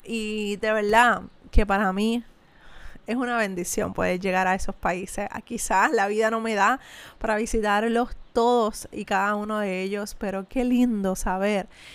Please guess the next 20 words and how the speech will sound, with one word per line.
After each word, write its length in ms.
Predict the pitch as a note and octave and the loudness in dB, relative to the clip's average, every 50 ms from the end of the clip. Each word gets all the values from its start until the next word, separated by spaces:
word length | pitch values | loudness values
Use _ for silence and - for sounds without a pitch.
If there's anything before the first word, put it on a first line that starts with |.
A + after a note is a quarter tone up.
| - - - _ | -20 -20 -12 _
que 80 | - A3 | -2 0
estoy 240 | - - - A#3+ | 0 0 0 0
impactando 580 | A#3+ B3+ C4+ C4+ B3+ B3+ - - A#3+ A#3+ A#3 A#3 | -2 -2 -4 -4 -6 -6 -4 -4 -4 -4 -4 -6
aunque 180 | A#3 - G3 G3+ | -6 -6 -8 -8
sea 280 | - - G#3 G3+ - - | -6 -6 -4 -6 -4 -2
una, 360 | A3 A3+ A#3 A3 G3+ G3 G3+ | -2 -2 0 0 -2 -4 -4
dos, 340 | G3 F3 G3+ G#3 G#3+ G#3 - - - | -6 -2 -2 -2 -2 -2 -6 -10 -6
tres 220 | G3 G#3 A#3+ A#3 | -4 -4 -4 -4
personas 600 | - A#3+ A3+ A3+ - - A#3 A3 G#3+ A3+ A#3+ G#3+ | -4 -6 -6 -6 -6 -6 -8 -6 -6 -6 -8 -8
en 140 | G#3 G#3 G#3 G3+ | -8 -10 -8 -6
cada 300 | - G#3 F#3+ G3 G#3 G#3+ | -4 -2 -2 -2 -2 -4
uno 140 | G#3 G#3 | -4 -6
de 80 | G#3 G#3+ | -6 -8
estos 240 | G#3 - - A3+ - | -8 -10 -12 -14 -10
países. 540 | - - F#3 F#3 - - - - - F#3+ - - - - - - - | -8 -8 -8 -6 -8 -10 -12 -12 -12 -12 -14 -14 -20 -20 -20 -10 -2
Para 200 | - A3 G#3+ G3+ | 0 0 0 0
mí 220 | G3+ G3+ G3+ G#3 | 0 -2 -4 -4
es 80 | A3 A3+ | -4 -4
una 220 | A#3+ A3 G#3+ G3 | -4 -6 -4 -6
bendición 680 | G3+ G3+ G3 F#3+ G3 F#3+ - - - F#3+ F#3 G3+ G#3+ | -6 -6 -6 -6 -8 -8 -8 -8 -8 -8 -8 -8 -10